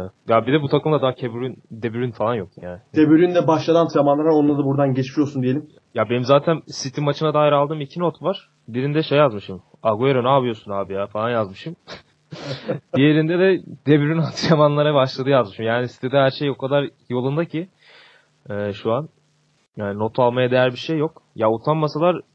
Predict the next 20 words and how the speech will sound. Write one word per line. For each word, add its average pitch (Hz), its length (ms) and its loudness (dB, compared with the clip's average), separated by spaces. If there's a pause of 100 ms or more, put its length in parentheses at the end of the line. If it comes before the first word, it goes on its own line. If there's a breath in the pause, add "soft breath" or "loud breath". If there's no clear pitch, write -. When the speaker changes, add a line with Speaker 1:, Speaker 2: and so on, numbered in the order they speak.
(140)
Speaker 1:
e, 107 60 -4
altı 107 520 -2
pasta 143 300 0
paslaşacaklar. 120 880 -6 (600)
E, - 60 -14
o 110 200 -2
derece 123 300 2
rakip 104 220 -4
sah-, 107 340 -2
rakip 104 240 -8
ceza 104 320 -2
sahasında 101 400 -6
pas 101 300 -4
yapıyorlar 98 400 -4
yani. 98 300 -6 (760 soft breath)
E, 92 320 -4
Bernardo 110 440 2
Silva'sı, 120 460 -2
David 113 180 0
Silva'sı, 123 640 -6